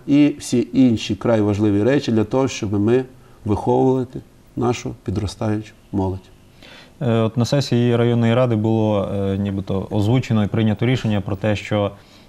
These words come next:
Speaker 2: е, трансфертами, е, буде чи дотаціями, е, не знаю точно, якою процедурою буде фінансуватись, здійснюватись фінансування чи дофінансування, е, цих установ саме із районного бюджету.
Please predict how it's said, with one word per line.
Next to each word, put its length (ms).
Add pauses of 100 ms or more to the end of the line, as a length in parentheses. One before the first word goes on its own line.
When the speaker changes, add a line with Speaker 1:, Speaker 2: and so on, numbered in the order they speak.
(140)
Speaker 2:
е, 380 (400)
трансфертами, 680 (140)
е, 180
буде 360
чи 140
дотаціями, 640
е, 480 (300)
не 140
знаю 300
точно, 460
якою 360
процедурою 580
буде 300
фінансуватись, 760 (120)
здійснюватись 540
фінансування 640
чи 120
дофінансування, 920 (560)
е, 140
цих 220
установ 440
саме 260
із 100
районного 420
бюджету. 460